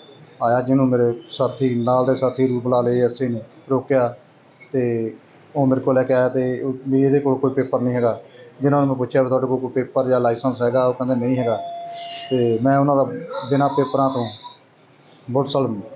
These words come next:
ਮੋਟਰਸਾਈਕਲ ਬੰਦ ਕਰ ਦਿੱਤਾ। ਜੋ ਬੁਲਟ ਸ-, ਅਹ, ਬੰਦ ਕਰਨ ਤੋਂ ਬਾਅਦ ਉਹ ਮੌਕੇ ਤੋਂ ਚਲੇ ਗਏ। ਦਸ ਮਿੰਟ ਬਾਅਦ ਉਹ ਇੱਕ Alto ਗੱਡੀ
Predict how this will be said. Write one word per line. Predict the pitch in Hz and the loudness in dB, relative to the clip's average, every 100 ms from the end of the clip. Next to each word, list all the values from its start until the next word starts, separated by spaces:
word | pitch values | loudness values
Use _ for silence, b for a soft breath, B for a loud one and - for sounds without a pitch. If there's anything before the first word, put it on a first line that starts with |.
| - | -12
ਮੋਟਰਸਾਈਕਲ | 113 110 113 127 127 139 117 | -8 -4 -2 -4 -2 -2 0
ਬੰਦ | 110 120 | -2 0
ਕਰ | 131 | 0
ਦਿੱਤਾ। | 131 131 120 - - _ - - - - - 139 | 0 0 -2 -2 -12 _ -20 -20 -20 -20 -12 -2
ਜੋ | 143 147 131 - - _ _ _ - - - 131 | 2 2 2 -4 -16 _ _ _ -20 -20 -14 -4
ਬੁਲਟ | 135 147 | 0 0
ਸ-, | 147 156 | 0 2
ਅਹ, | 143 135 - 160 131 123 110 | 2 0 -2 -2 0 0 0
ਬੰਦ | 139 139 | 0 0
ਕਰਨ | 143 135 | 0 0
ਤੋਂ | 139 | 2
ਬਾਅਦ | 135 143 | 2 2
ਉਹ | 147 139 | 2 2
ਮੌਕੇ | 131 131 | 0 0
ਤੋਂ | 139 | 0
ਚਲੇ | 127 120 131 | 0 2 2
ਗਏ। | 139 117 - _ - - 131 | 2 0 -10 _ -20 -10 -2
ਦਸ | 143 143 | -2 -2
ਮਿੰਟ | 143 | -2
ਬਾਅਦ | 131 131 131 | 2 2 2
ਉਹ | 127 120 120 - - - - | 2 -2 -4 -8 -20 -16 -10
ਇੱਕ | 147 | -4
Alto | 135 135 139 127 | 0 0 2 0
ਗੱਡੀ | 120 131 117 | 2 2 0